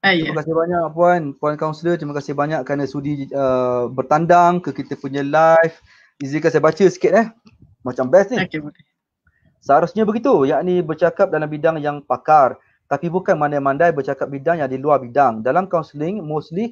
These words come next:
Speaker 2: covers banyak aspek tentang pembangunan manusia. Tapi ada yang di luar kaunseling, bercakap sampai bagi tahu ada buat kaunseling. Sedangkan kaunseling hanya boleh dikendalikan oleh kaunselor bertauliah." Sangat setuju dengan poin pertama tadi. Yes, very good.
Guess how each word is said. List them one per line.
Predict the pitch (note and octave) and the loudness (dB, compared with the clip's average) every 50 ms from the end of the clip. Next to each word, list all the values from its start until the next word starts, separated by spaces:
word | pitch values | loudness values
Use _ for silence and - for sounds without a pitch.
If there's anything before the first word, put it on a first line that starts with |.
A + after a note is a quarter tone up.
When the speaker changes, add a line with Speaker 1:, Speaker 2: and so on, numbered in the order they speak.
| - | -4
Speaker 2:
covers | - D3 C#3+ C#3+ C#3 C#3+ F3+ G#3+ G#3+ G#3+ | 0 2 2 2 2 0 0 0 0 0
banyak | C#3 C#3 C#3+ D3 D#3 C#3+ | -2 -2 -2 0 -2 -4
aspek | D3 - - - F#3 C#3 - | -6 -4 -2 -2 -2 -2 -2
tentang | D#3 D3 - - D#3+ D#3 | -8 -8 -4 -4 -6 -4
pembangunan | - C#3+ C3+ C3 B2+ C3+ C3+ C#3+ C#3+ C3+ | -6 -6 -2 -2 -2 0 0 -2 -2 -2
manusia. | C3 C3 C3 - - G#3+ C#3+ - - - - - - - _ - | -2 -4 -4 2 4 4 4 4 2 -4 -20 -20 -20 -14 _ -2
Tapi | D3+ D3 - G3 | -2 0 2 2
ada | - C3+ F3 E3+ E3+ A#3 A#3+ | 2 4 4 2 2 2 4
yang | A#3 G#3 F#3+ E3+ D#3+ | 4 4 4 4 2
di | D#3+ | -2
luar | D#3+ D#3+ E3+ F#3 F3 | 0 2 4 4 4
kaunseling, | F3 - D3+ D3 - - F#3 G#3 G#3 D#3 B2 | 4 2 0 0 -2 -2 0 0 2 2 0
bercakap | B2 B2 A#2+ C#3+ C#3 - - F3+ - - | -4 -4 -2 -2 -2 0 0 -2 -2 -2
sampai | - D3+ - - D3+ D3+ | -4 -2 0 2 0 2
bagi | C#3+ C#3 C#3+ C#3+ D3+ | 0 -2 -2 -2 -2
tahu | D3+ - D3 C#3 C#3 | -2 -2 -2 0 0
ada | C#3+ C#3+ C#3 - E3 E3 E3 D#3+ D#3+ D#3+ _ _ _ _ _ _ _ | 0 -2 -2 -2 -2 0 0 -2 -2 -4 _ _ _ _ _ _ _
buat | - B2+ D3 F3 C#3 - - | -4 0 2 2 2 2 2
kaunseling. | D3+ D3 C#3 - - E3 E3 D#3+ C#3 | 2 2 0 -2 -4 -2 -2 -2 -2
Sedangkan | A#2+ - - C3+ C#3+ C3+ - D#3 | -4 -6 -6 -4 -4 -2 -2 -4
kaunseling | C#3 - D3 C#3+ - D#3+ F3 E3+ | -2 -2 -4 -4 -4 -4 -4 -2
hanya | D#3 D#3 D3+ D3+ D3+ | -2 -2 -2 -2 -2
boleh | D#3 D3+ D3 | -2 -2 -4
dikendalikan | C#3+ C#3 - C#3+ C#3+ D3+ D#3 D#3 - F3 | -6 -6 -4 -2 -2 -2 -2 -4 -4 -2
oleh | C3 D#3 D3 | -2 -2 -2
kaunselor | C#3 - D3 C#3+ C#3 - E3+ E3 E3 E3 D#3+ | 0 0 0 0 0 -2 -4 0 0 0 0
bertauliah." | C#3+ C#3+ - - B2+ A#2 A#2+ C#3 D#3+ C3 - _ _ _ _ _ | 0 -2 -4 -2 -2 -2 2 2 2 0 0 _ _ _ _ _
Sangat | _ - F3+ F#3 F3+ D#3 - | _ 2 2 2 2 0 -2
setuju | F#3 F3+ E3+ E3+ E3 | -2 -2 0 0 0
dengan | D#3+ D3 - | 0 -2 0
poin | - E3 D#3+ D#3 D3+ | 0 -2 -2 -2 -4
pertama | _ - C#3+ C#3 C#3 C3+ | _ -4 -4 -2 -2 -4
tadi. | B2+ C3+ B2 B2 A#2 A2 - _ _ _ _ _ - | -6 -6 -8 -8 -10 -12 -16 _ _ _ _ _ -6
Yes, | C3 C3 C#3+ C#3+ D3 C#3+ C#3 C3+ C3+ | 0 2 4 6 6 6 6 4 2
very | - - C#3 C3+ C#3 | 0 -2 -2 0 -2
good. | C3+ - - C#3 C3 C3 | -2 -2 0 -2 -2 -2